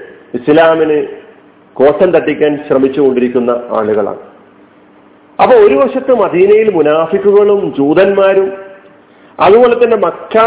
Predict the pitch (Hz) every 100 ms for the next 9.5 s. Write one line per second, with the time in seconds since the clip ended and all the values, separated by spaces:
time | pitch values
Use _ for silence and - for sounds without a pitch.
0 | 226 196 190 185 208 202 185 151 156 180
1 | 185 185 175 160 160 135 147 147 - 123
2 | 113 131 139 143 107 - - - - _
3 | _ _ _ _ 151 - 226 214 202 190
4 | 185 185 165 165 170 165 - 113 117 139
5 | 165 202 202 208 180 160 165 151 156 160
6 | 156 135 131 135 151 165 117 113 120 139
7 | 147 156 156 - - - _ _ - 113
8 | 131 175 196 202 190 165 165 156 135 135
9 | 139 151 131 131 139